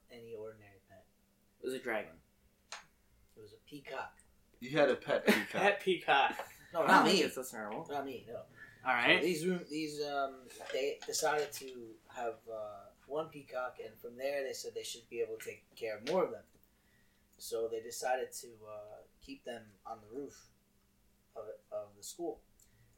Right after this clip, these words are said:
Speaker 1: and
Speaker 4: Mm-hmm.
Speaker 1: they came up with this genius idea to, uh, leave them there over the spring break.
Speaker 2: Leave the peacock there?
Speaker 1: Leave the peacocks.
Speaker 4: Was there food?
Speaker 2: This
Speaker 1: Well,
Speaker 2: isn't
Speaker 1: that's
Speaker 2: right.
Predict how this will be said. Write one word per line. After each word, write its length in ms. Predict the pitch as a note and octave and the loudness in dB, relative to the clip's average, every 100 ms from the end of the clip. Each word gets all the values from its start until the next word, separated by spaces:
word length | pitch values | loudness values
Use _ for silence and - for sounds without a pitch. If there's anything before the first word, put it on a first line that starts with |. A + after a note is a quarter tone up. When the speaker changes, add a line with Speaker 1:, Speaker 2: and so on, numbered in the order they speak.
| - - | -18 -12
Speaker 1:
and 280 | A2+ A2+ | -8 -8
Speaker 4:
Mm-hmm. 160 | B2 D#3 D#3 - - - - _ - - - | -6 -6 -8 -14 -20 -20 -20 _ -20 -20 -6
Speaker 1:
they 200 | C#3 C#3+ | -2 -2
came 240 | - D3+ D3+ | -2 -4 -2
up 160 | C#3+ | -4
with 120 | C#3+ C3 | -8 -12
this 160 | A#2 | -16
genius 500 | - C3 D#3 D3 - | -12 -8 -8 -6 -6
idea 520 | A2 G#2+ C#3 B2+ G#2+ A#2+ - - - - - - _ _ _ _ - - | -6 -6 -4 -4 -4 -8 -12 -14 -20 -16 -16 -16 _ _ _ _ -18 -16
to, 80 | A2+ G#2 G#2 | -14 -14 -10
uh, 300 | G2 F#2+ F2+ - A2 | -6 -6 -8 -14 -14
leave 460 | A#2+ D3 F3 D#3+ D#3 | -8 -4 -4 0 4
them 260 | D3 D3 C#3+ | 4 4 0
there 400 | C#3+ D3 B2+ A#2 | 2 4 2 2
over 280 | A#2+ A#2 A#2 | 0 0 -6
the 60 | A2+ | -8
spring 320 | - A#2+ A2 | -10 -12 -6
break. 280 | A2 G#2 - - - _ _ _ _ _ - D#3 - - - - - - - - - - - | -6 -6 -8 -18 -20 _ _ _ _ _ 0 2 2 -4 -12 -14 -14 -14 -16 -18 -20 -20 -2
Speaker 2:
Leave 220 | C3+ D#3+ | 6 8
the 80 | E3+ | 8
peacock 560 | - D3 C#3+ A3 C#4+ - | 4 0 2 4 4 4
there? 220 | - - | 2 2
Speaker 1:
Leave 120 | C4+ | 0
the 60 | - | -6
peacocks. 680 | D#3+ D#3 - C#3+ - - D#3+ | -8 -8 -2 -2 -2 -2 2
Speaker 4:
Was 160 | E3+ | 6
there 140 | F#3 F#3+ | 6 6
food? 400 | - E3+ A3 A#3+ - - - - - - - | 6 6 6 4 -6 -8 -12 -20 -16 -14 -2
Speaker 2:
This 120 | F#3+ G#3+ | 4 8
Speaker 1:
Well, 80 | D4 | 8
Speaker 2:
isn't 180 | E3 B2+ | 8 8
Speaker 1:
that's 260 | D3 C3 | 10 8
Speaker 2:
right. 80 | A2 | 6